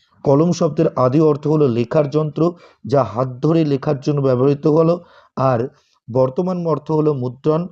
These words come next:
বা চলমান পদক্ষেপ ইত্যাদি। দুই পয়েন্ট এগারোর দাগে প্রশ্ন দেখো, অবিভাজ্য ধ্বনি কাকে বলে? ভাষায় এমন কিছু ধ্বনির ব্যবহার হয় যাকে স্বাভাবিকভাবে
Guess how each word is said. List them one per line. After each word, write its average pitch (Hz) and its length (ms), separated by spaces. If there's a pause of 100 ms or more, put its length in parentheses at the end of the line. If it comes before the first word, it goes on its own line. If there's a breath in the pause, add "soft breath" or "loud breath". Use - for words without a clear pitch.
বা 131 200
চলমান 147 420 (120)
পদক্ষেপ 131 480 (100)
ইত্যাদি। 110 460 (440 soft breath)
দুই 143 160
পয়েন্ট 180 260 (140)
এগারোর 147 360
দাগে 151 200
প্রশ্ন 131 340
দেখো, 131 240 (460)
অবিভাজ্য 156 600
ধ্বনি 160 280
কাকে 143 280
বলে? 110 240 (380)
ভাষায় 127 360 (120)
এমন 139 340
কিছু 190 260
ধ্বনির 143 400
ব্যবহার 135 280
হয় 156 220 (260)
যাকে 135 320
স্বাভাবিকভাবে 151 800